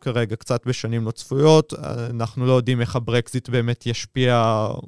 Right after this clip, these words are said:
בעוד כמה שנים שיהיו. אה, צפון אירלנד, אה, לכאורה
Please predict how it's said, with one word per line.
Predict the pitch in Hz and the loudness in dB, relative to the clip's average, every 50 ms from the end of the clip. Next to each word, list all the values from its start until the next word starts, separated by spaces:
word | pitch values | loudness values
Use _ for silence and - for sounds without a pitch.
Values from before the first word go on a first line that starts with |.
| - - 92 | -16 -16 -16
בעוד | 131 123 113 123 120 120 123 - | -8 -4 0 2 4 2 2 2
כמה | - 117 117 117 117 | 0 0 0 0 0
שנים | 113 - - 117 113 113 113 117 | -2 -2 -4 -2 -2 -2 -2 -4
שיהיו. | - - - 131 131 139 156 160 160 160 156 - _ _ _ _ _ - | -4 -4 -2 0 2 4 4 4 4 4 0 -4 _ _ _ _ _ -2
אה, | 127 131 131 127 127 127 127 123 - - | 0 2 2 2 2 2 0 -2 -4 -8
צפון | - - - - - - 202 220 240 226 | -10 -10 -10 -10 -4 0 0 0 0 0
אירלנד, | 190 - 170 202 220 208 180 135 117 98 107 131 170 233 - _ _ _ _ _ _ _ 123 | -2 -2 0 2 2 2 2 2 0 0 -2 -4 -6 -8 -12 _ _ _ _ _ _ _ 0
אה, | 123 120 120 120 120 120 120 120 120 113 - - - | 2 2 4 2 2 2 0 0 -2 -4 -6 -8 -6
לכאורה | 139 139 143 139 - - 160 151 147 175 190 196 196 202 202 202 196 | -2 -2 -2 -2 0 0 0 2 2 4 4 4 4 4 2 2 0